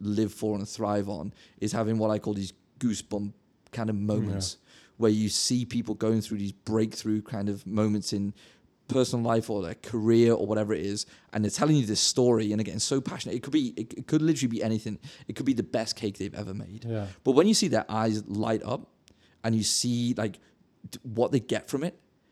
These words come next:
Speaker 1: you, it's just, you get, you just get inspired. Like, t-, for me, like, the, the, the chemicals in my brain change. And I wonder, it's like, "Well, how can I recalibrate myself to bring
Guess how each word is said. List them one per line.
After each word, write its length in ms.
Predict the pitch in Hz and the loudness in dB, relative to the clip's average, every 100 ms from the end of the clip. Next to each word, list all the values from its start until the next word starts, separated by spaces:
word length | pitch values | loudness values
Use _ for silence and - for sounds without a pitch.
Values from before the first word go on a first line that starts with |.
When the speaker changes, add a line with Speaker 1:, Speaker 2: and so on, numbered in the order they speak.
| _ _ _ _ _ - | _ _ _ _ _ -10
Speaker 1:
you, 260 | 127 127 | -2 -2
it's 120 | - - | -2 -2
just, 220 | 156 113 | -2 -2
you 80 | 117 | -2
get, 380 | 147 131 - - - | 0 0 -2 -16 -12
you 220 | - 131 | -8 -6
just 140 | 196 | -4
get 120 | - - | -2 -4
inspired. 680 | 101 - - 147 151 110 | -4 -6 -4 -2 -2 -2
Like, 160 | 117 113 107 _ - | -6 -6 -8 _ -20
t-, 100 | - - - | -20 -20 -6
for 160 | 127 | 0
me, 260 | 123 156 131 | 2 4 4
like, 240 | 110 101 | 2 0
the, 220 | 113 110 101 | -2 -2 -2
the, 160 | 104 113 _ - | -6 -10 _ -16
the 100 | - | -12
chemicals 580 | - - 120 139 131 117 | -10 -6 0 2 2 2
in 80 | 113 | 2
my 120 | 107 | 0
brain 400 | 110 110 110 107 | 0 2 2 0
change. 580 | - 107 104 - - - _ _ _ - _ _ _ _ - | 0 -2 -4 -8 -12 -16 _ _ _ -20 _ _ _ _ -6
And 120 | 113 | -2
I 300 | 117 143 131 117 120 - | 2 2 2 -2 -8 -6
wonder, 320 | 117 127 117 | 0 2 2
it's 120 | 104 | 2
like, 120 | 107 | 0
"Well, 460 | 107 110 113 113 95 | 0 0 0 0 -4
how 160 | - 123 | -6 -4
can 120 | 147 | -2
I 80 | 123 | -2
recalibrate 580 | 107 107 - 104 113 95 | 0 -2 -4 -4 -2 -4
myself 320 | 101 110 104 | -4 -4 -4
to 80 | 104 | -6
bring 380 | 107 101 101 | -6 -6 -6